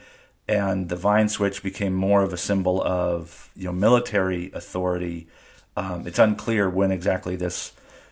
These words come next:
actually happened, but there's many different ways that you can interpret this story, just as there's many different ways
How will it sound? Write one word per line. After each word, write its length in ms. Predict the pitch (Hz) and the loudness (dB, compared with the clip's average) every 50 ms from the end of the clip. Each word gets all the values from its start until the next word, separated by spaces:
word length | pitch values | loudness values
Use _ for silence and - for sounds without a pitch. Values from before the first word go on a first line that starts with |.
| _ _ _ | _ _ _
actually 380 | - 107 101 - - - 95 95 | 0 2 2 2 0 0 -2 -2
happened, 520 | 85 90 90 87 - 85 87 87 87 - | 0 -2 -4 -4 -2 -2 -4 -2 -2 2
but 280 | - 98 92 87 - - | 4 6 6 6 4 0
there's 260 | 95 98 95 90 90 | 0 2 2 2 4
many 260 | 98 101 107 107 101 | 4 6 6 6 6
different 280 | 92 101 - - - - | 4 2 0 -2 -2 2
ways 280 | 95 120 123 117 113 104 | 4 4 6 4 4 0
that 60 | 87 | -2
you 60 | - | -4
can 100 | - 98 | -2 -2
interpret 340 | 92 85 - 95 - - 90 | -2 -2 -2 -4 -4 -4 -2
this 140 | 90 92 - | -2 -4 -4
story, 320 | - - 90 92 92 90 | -4 -2 0 0 0 0
just 280 | 87 - 127 127 - - | 4 6 6 6 6 4
as 100 | 104 98 | -2 0
there's 220 | 104 101 92 87 | 2 2 2 2
many 220 | 95 98 98 98 95 | 2 2 4 4 2
different 300 | 87 92 - - - - | 0 -2 -4 -6 -6 -4
ways 400 | 90 92 90 90 90 90 - | -2 0 0 0 0 -2 -4